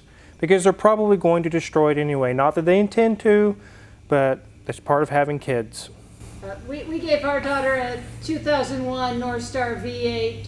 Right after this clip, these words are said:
Speaker 2: Cadillac DeVille.
Speaker 1: Yeah, it's one of the first ones I did that I did the head studs on, and it was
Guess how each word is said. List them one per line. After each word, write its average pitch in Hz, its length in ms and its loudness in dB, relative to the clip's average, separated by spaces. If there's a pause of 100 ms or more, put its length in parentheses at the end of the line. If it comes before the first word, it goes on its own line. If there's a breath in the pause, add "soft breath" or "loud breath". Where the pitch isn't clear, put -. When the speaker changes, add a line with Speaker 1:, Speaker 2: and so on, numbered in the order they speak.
Speaker 2:
Cadillac 233 540 -8
DeVille. 220 580 -8 (540 loud breath)
Speaker 1:
Yeah, 180 180 4
it's 185 180 2
one 254 140 6
of 233 60 2
the 196 80 4
first - 320 2
ones 196 180 2
I 180 200 2
did 170 260 4
that 143 100 2
I 147 160 4
did 156 220 0
the 139 60 2
head 170 260 2
studs 156 360 2
on, 160 460 2
and 139 160 -2
it 143 80 0
was - 300 -4